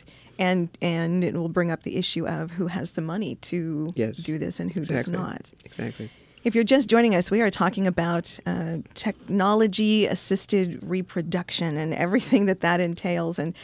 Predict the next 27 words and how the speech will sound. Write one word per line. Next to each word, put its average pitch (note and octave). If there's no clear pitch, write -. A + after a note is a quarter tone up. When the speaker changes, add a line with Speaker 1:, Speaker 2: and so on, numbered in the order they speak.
Speaker 1:
my F#3
guest F#3+
is G#3
Doctor F3+
Marianne F3+
Mason, F3
U E3+
C F3
Berkeley E3+
professor F3+
and E3+
co-author, F3+
along E3
with E3+
her D#3+
son F3+
Tom F3
Ekman, F#3
of G3+
the G3+
new G3+
book, F3+
Babies F#3+
of F#3
Technology, F#3
Assisted F#3
Reproduction A3